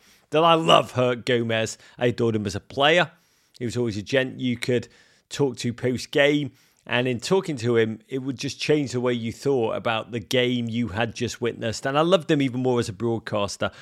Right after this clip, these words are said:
When something happens in our region, concacaf, Herc's is always the opinion I seek out to understand what's going on. And as we decided to build out M I B's talent roster,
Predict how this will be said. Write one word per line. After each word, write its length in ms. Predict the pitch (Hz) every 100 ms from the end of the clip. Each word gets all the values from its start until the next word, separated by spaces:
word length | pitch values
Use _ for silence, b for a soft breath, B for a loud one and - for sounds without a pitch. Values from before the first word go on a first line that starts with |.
| B
When 140 | 160
something 240 | - 233 156
happens 400 | 175 - 127 104
in 120 | 117
our 140 | 110
region, 440 | 107 123 120 117 98
concacaf, 880 | - 156 156 127 - 107 98 - - b b b b b b
Herc's 420 | - 202 143 -
is 260 | 151 135 - -
always 340 | 165 160 143 107
the 100 | 120
opinion 500 | 117 131 117 104 -
I 680 | 120 120 113 117 117 117 113
seek 340 | - - 135 131
out 280 | 113 107
to 120 | - 117
understand 440 | 107 101 117 107
what's 180 | 110 -
going 300 | 120 113 107
on. 180 | 101 - -
And 160 | 123 127
as 220 | 143 -
we 100 | 127
decided 480 | 117 - 143 131 117
to 80 | 110
build 300 | 127 123 123
out 260 | 120 123 - b b
M 160 | 127 127
I 100 | 113
B's 300 | 113 117 -
talent 420 | - 156 143 143
roster, 560 | 143 139 - 151 135